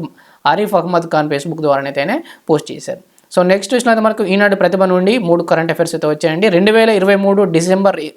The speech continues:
ఇరవై ఐదు నుంచి ఇరవై తొమ్మిది వరకు ఐదు రోజుల పాటు భారత విదేశాంగ మంత్రి జయశంకర్ రష్యాలో పర్యటించారు. ఈ సందర్భంగా ఏ రాష్ట్రంలోని కూడంకులం అణ-, అణు విద్యుత్ కేంద్రంలో ఐదో, ఆరో యూనిట్ల నిర్మాణంపై ఇరు దేశాల మధ్య అంగీకారం కుదిరిందంటే తమిళనాడులో ఉన్నాయి. ఇవి ఎక్కడ ఉన్నాయండి? మనకు తమిళనాడులో అయితే ఉన్నాయి ఈ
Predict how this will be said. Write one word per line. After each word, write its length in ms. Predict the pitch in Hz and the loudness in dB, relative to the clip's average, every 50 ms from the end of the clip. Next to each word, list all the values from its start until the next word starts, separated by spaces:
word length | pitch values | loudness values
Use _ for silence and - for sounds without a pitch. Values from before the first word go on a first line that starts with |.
| _ - | _ -14
ఇరవై 260 | 170 160 165 180 180 | -10 -4 0 0 2
ఐదు 320 | 185 190 190 208 202 190 - 180 | 2 2 2 2 -2 -4 -4 -6
నుంచి 440 | 170 170 165 - - 165 170 170 | -6 -6 -4 -4 -2 -2 0 0
ఇరవై 160 | 185 180 208 214 | 2 4 4 4
తొమ్మిది 260 | 214 220 214 202 190 | 4 2 2 2 2
వరకు 200 | 185 185 - 208 | 2 2 0 2
ఐదు 200 | 165 175 180 202 | 2 2 2 2
రోజుల 220 | 214 208 208 214 | 2 4 2 2
పాటు 220 | 196 196 190 185 190 | 2 2 2 0 2
భారత 260 | 175 170 170 180 185 | 2 2 2 2 0
విదేశాంగ 440 | 175 165 165 170 170 170 190 175 175 | -2 0 0 0 0 0 -2 -2 0
మంత్రి 240 | 170 170 165 185 | 0 0 0 0
జయశంకర్ 420 | 185 170 165 160 160 180 175 180 147 | 0 0 0 0 0 0 2 2 2
రష్యాలో 320 | 143 - - 175 165 156 | 2 2 2 2 2 2
పర్యటించారు. 600 | 151 156 151 156 151 151 151 156 156 165 220 302 - - - - _ | 2 0 0 0 -2 -2 -2 0 0 0 -2 -2 -4 -10 -18 -8 _
ఈ 80 | - 180 | 0 2
సందర్భంగా 540 | 190 202 190 190 202 202 214 220 220 226 220 | 2 2 2 2 2 2 2 0 0 0 0
ఏ 160 | 170 175 196 | 2 2 4
రాష్ట్రంలోని 580 | 214 226 220 214 - 208 196 196 196 202 208 220 | 4 2 2 0 -2 -2 0 2 2 2 2 -2
కూడంకులం 680 | 214 - 190 185 196 208 208 202 - - - 208 196 | -4 0 2 2 4 4 2 0 2 2 2 2 0
అణ-, 240 | 160 165 170 165 170 - | -2 -2 -2 -2 -4 -4
అణు 120 | 170 170 180 | -4 -2 -2
విద్యుత్ 280 | 190 196 185 196 190 | 0 0 0 0 0
కేంద్రంలో 560 | - - 180 170 175 170 165 170 185 214 220 - | 0 0 0 0 2 0 2 2 2 2 2 0
ఐదో, 300 | 156 165 175 180 208 214 | 0 0 2 4 4 4
ఆరో 260 | 208 175 165 170 185 | 6 4 4 4 2
యూనిట్ల 420 | 180 160 165 165 165 165 170 165 151 - - | 2 2 0 -2 -4 -2 -2 -2 -2 -2 -6
నిర్మాణంపై 540 | 175 160 160 170 165 160 156 151 175 247 339 - - - _ _ _ - | -8 -6 -2 -2 -2 -2 0 0 0 0 -2 -4 -12 -20 _ _ _ 0
ఇరు 140 | 156 180 208 | 2 2 4
దేశాల 340 | 196 214 214 220 214 208 | 4 4 2 2 2 2
మధ్య 240 | 202 190 185 175 180 | 2 0 0 0 0
అంగీకారం 440 | 165 160 165 170 170 175 160 165 160 | 0 0 -2 -2 0 0 0 0 0
కుదిరిందంటే 460 | 151 151 151 151 151 147 147 151 180 | -2 -4 -4 -2 -4 -4 -2 -2 -4
తమిళనాడులో 720 | - - 160 151 165 185 196 196 185 175 165 156 147 147 147 | -2 -2 -2 -2 0 0 0 2 2 2 0 0 0 -2 -2
ఉన్నాయి. 240 | 143 143 143 143 | -2 -4 -6 -6
ఇవి 120 | 143 143 147 | -6 -6 -8
ఎక్కడ 180 | 143 - 165 | -6 -4 -4
ఉన్నాయండి? 280 | 160 165 160 160 175 185 | -2 -2 -4 -4 -4 -4
మనకు 320 | 175 170 180 233 277 339 - - - _ _ 151 | -4 -4 -2 -2 -4 -4 -6 -10 -20 _ _ -2
తమిళనాడులో 440 | 147 165 175 175 180 170 156 156 | -2 0 0 0 2 2 2 2
అయితే 180 | 151 151 151 147 | 0 0 -2 -4
ఉన్నాయి 320 | 139 139 143 139 139 139 | -6 -6 -6 -6 -6 -6
ఈ 280 | 139 139 139 143 143 143 | -6 -8 -8 -10 -10 -12